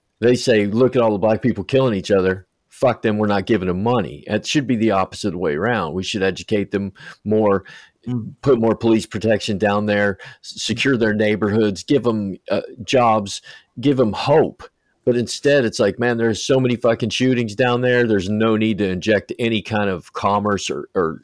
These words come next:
Speaker 1: help down there at all.
Speaker 2: Yeah, and I mean, that's usually, like, you know, for example, like, the F B I has, like, collects all that data, you know, but then it,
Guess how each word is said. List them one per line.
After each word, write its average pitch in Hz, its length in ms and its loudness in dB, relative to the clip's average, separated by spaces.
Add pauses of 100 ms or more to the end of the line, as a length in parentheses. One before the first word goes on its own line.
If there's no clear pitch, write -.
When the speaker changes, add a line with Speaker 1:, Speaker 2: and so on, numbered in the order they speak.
Speaker 1:
help 92 360 -2
down 95 200 -2
there 90 180 0
at 85 80 0
all. 76 300 -4 (1600)
Speaker 2:
Yeah, 117 240 -4
and 143 140 6
I 147 40 8
mean, 147 180 6
that's 143 260 0
usually, 131 680 2 (1200)
like, 113 400 2
you 117 100 -2
know, 104 160 0
for 104 140 -6
example, 98 260 -4
like, 98 140 -2
the 76 100 -4
F - 140 -6
B 76 120 -2
I 71 300 -2 (720)
has, 101 360 -2 (140)
like, - 160 -4
collects 101 340 0
all 101 120 0
that - 180 -6
data, 78 260 -8
you 80 120 -14
know, 69 220 -14 (760)
but 123 140 4
then 131 180 6
it, 131 260 -2